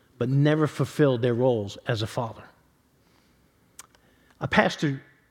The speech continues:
uh, named Jeff said this in an article that he wrote. He said, he said, "There's a guy named Jack, he's a forty-two-year-old guy who entered my office for counseling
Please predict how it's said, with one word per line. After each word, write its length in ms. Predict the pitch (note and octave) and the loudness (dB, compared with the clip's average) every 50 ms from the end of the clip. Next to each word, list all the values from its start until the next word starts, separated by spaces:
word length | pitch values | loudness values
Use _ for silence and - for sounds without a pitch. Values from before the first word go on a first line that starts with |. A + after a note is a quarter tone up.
| _ _ _ - | _ _ _ -4
uh, 300 | C#3 C3 C3 C3 B2+ - - - _ - | -4 -4 -4 -4 -8 -12 -16 -14 _ -2
named 260 | C#3+ D3 C#3+ C#3 C3 | 0 2 2 2 2
Jeff 400 | A2+ D3 D3 C3+ B2 - - - - | 2 2 0 0 0 -4 -8 -14 -12
said 260 | - - - E3 D3+ D3+ | -2 2 4 4 4 2
this 160 | D#3 C#3+ - | 0 0 0
in 80 | C#3+ | 0
an 140 | C3+ C3+ C3+ | 0 2 2
article 340 | C3+ C3+ C3 B2+ - B2+ B2+ | 2 2 2 2 0 -2 -2
that 140 | A#2 B2 A2+ | 0 0 0
he 80 | A#2 | 0
wrote. 240 | A2+ A#2+ A2+ A2+ A#2 | 0 -2 -4 -4 -4
He 80 | C3 B2+ | -6 -6
said, 260 | - - C#3+ B2+ A#2+ - - - - - _ _ _ _ | -2 0 0 0 -2 -6 -20 -20 -20 -20 _ _ _ _
he 80 | _ - | _ -4
said, 100 | - E3 | -2 0
"There's 100 | D3+ D#3 | 0 2
a 40 | D#3 | 4
guy 140 | F#3+ F3+ | 4 6
named 240 | E3+ E3+ D3 C3 A#2 | 6 6 4 2 2
Jack, 280 | A2 C#3+ C#3 B2+ A#2+ - | 4 4 4 4 2 -2
he's 80 | B2 | -4
a 40 | B2+ | -6
forty-two-year-old 760 | - - D3+ D3+ D3+ C#3+ - - D#3+ D3 C#3 C3+ C3+ C3+ C3 B2+ | -2 0 2 2 2 2 2 2 4 4 4 4 4 2 2 2
guy 220 | C3 B2 A#2+ B2 | 2 2 2 2
who 140 | B2+ C3 C3 | 2 2 2
entered 260 | C#3 C#3+ - D#3+ C3 | 2 2 2 2 2
my 100 | C3+ C3+ | 2 2
office 360 | B2+ B2 B2+ B2 - C#3+ A#2+ | 2 0 0 0 0 -2 -4
for 100 | - - | -4 -6
counseling 640 | A#2 - - E3 D#3 D#3+ - - B2 A#2+ A#2 A2+ A#2 | -4 0 2 2 2 2 0 -2 -4 -4 -4 -4 -8